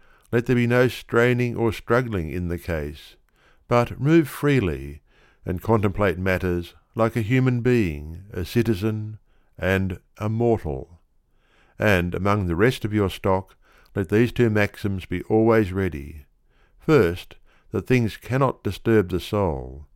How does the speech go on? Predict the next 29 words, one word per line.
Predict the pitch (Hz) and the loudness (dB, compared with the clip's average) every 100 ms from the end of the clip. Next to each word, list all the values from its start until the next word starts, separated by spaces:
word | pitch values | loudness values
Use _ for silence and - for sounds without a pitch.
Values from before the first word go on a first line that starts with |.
| _ _ | _ _
but | - | -4
remain | 101 110 110 107 104 - | -2 2 4 4 2 -2
motionless | 107 113 123 - 82 78 87 - 123 | -2 2 2 0 -6 -6 -8 -14 -8
without, | 98 101 101 65 65 - _ _ _ _ _ _ | -4 -2 -2 -4 -8 -20 _ _ _ _ _ _
while | 107 110 | 2 2
disturbance | 110 - 139 131 104 | 2 4 4 4 -2
springs | - 113 113 107 95 | -2 0 2 0 -4
from | 104 101 | -6 -2
the | 98 | -2
opinion | - 113 104 92 - | 0 0 0 -2 -4
within | 104 92 120 123 | -6 0 0 2
the | 98 80 | -2 -4
soul. | - 76 67 65 67 73 _ _ _ _ _ _ | -6 -6 -6 -10 -14 -16 _ _ _ _ _ _
The | - 113 | -4 0
second | 143 139 127 98 | 2 2 0 0
is, | 107 98 78 78 98 _ _ _ - | 0 0 0 -4 -12 _ _ _ -10
to | 101 | -4
consider | 107 92 131 107 87 | -2 0 2 2 2
that | 90 - | -2 -6
the | 101 | -8
scene | - 117 113 | 0 2 2
is | 104 82 | 0 0
just | 113 113 - - | 0 0 -4 -18
shifting | - 135 - 82 76 90 - | -4 -4 -4 -8 -10 -12 -12
and | 95 | -12
sliding | - 104 107 110 98 | -6 2 4 4 2
off | 92 87 - - | 0 -2 -8 -10
into | 117 110 | -6 -4
nothing, | 113 107 90 76 67 76 | -2 -2 -4 -8 -12 -14